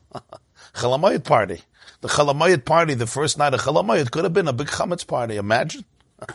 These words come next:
The problem is, Lahispik. <laughs> They didn't have a chance. The Egyptians threw them out.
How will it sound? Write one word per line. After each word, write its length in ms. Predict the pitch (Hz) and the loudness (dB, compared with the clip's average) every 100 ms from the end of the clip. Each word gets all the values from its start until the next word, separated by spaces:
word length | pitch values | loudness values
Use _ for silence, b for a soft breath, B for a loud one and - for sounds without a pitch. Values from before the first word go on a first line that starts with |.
| - B B | -20 B B
The 80 | - | -16
problem 320 | - 139 143 | 2 2 2
is, 100 | 226 | -4
Lahispik. 840 | 135 120 131 - - 147 - - - | -2 -2 0 0 0 -2 -4 -6 -8
<laughs> 340 | - - - - - - _ _ _ _ _ | -8 -12 -10 -14 -14 -20 _ _ _ _ _
They 200 | - - - | -18 -18 -8
didn't 180 | 156 131 | -2 0
have 100 | 143 | 0
a 80 | |
chance. 340 | 165 - - 175 | -2 0 0 0
The 100 | 127 | -2
Egyptians 480 | 110 143 - 123 - | -2 -6 -6 -10 -10
threw 240 | - 143 | -4 -2
them 200 | 135 110 | 0 -2
out. 300 | 87 92 - | -4 -4 -6